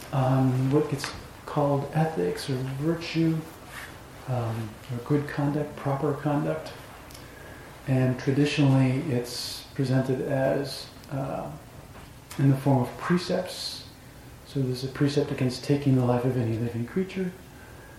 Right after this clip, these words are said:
uh, the precept against taking that which is not given or stealing, the precept against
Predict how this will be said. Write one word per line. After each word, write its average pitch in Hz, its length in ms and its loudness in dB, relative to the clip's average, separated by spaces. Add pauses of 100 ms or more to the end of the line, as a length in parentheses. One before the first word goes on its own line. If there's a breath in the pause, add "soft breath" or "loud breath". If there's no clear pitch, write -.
(640 loud breath)
uh, 110 400 -6 (120)
the 120 80 -6
precept - 440 -2 (240)
against 120 600 -2 (240)
taking 131 580 2
that 127 300 2
which 127 200 -2
is 113 120 -6
not 113 300 -6
given 156 440 0
or 107 300 -4
stealing, 147 460 -2 (840 loud breath)
the 127 80 -2
precept 143 600 0
against 120 340 -2